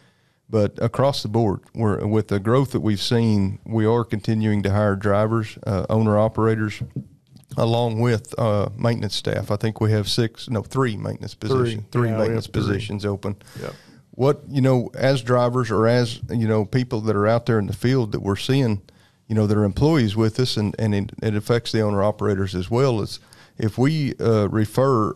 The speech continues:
Speaker 1: a new employee as a driver or in the maintenance staff, then you qualify for the referral bonus. Well, that referral bonus consists of, uh, three thousand dollars. So it's, uh, you get the first half of that payment,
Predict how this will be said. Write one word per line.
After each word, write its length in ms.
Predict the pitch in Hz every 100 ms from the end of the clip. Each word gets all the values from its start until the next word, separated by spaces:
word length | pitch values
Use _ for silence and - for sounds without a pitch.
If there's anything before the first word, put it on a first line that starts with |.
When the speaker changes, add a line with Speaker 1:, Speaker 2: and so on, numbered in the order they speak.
| -
Speaker 1:
a 120 | 110
new 300 | 107 131 120
employee 520 | 92 123 123 107 101
as 180 | 101 98
a 60 |
driver 500 | 95 104 110 113 107 -
or 240 | 110 127
in 100 | 110
the 60 | 95
maintenance 380 | 101 117 95 90
staff, 420 | - 101 104 -
then 200 | - 107
you 120 | 104 127
qualify 600 | 123 123 117 - 104 104
for 280 | - 101 101
the 140 | 98
referral 440 | 95 101 151 156
bonus. 440 | 95 90 - - - _ _ _ _
Well, 100 | 107
that 120 | 110
referral 400 | 85 104 147 151
bonus 320 | 123 120 113 -
consists 560 | 104 - 123 117 -
of, 360 | 113 107 101 -
uh, 320 | - 104 98 92
three 280 | - 120
thousand 480 | 107 104 95 92 95
dollars. 360 | 95 110 98 95
So 240 | - 95 101
it's, 220 | 95 -
uh, 240 | 101 95 92 - - _ -
you 120 | 117
get 240 | 123 123
the 100 | 107
first 320 | - 127 123 -
half 240 | 120 113
of 40 | 107
that 180 | 110 -
payment, 460 | 117 113 107 -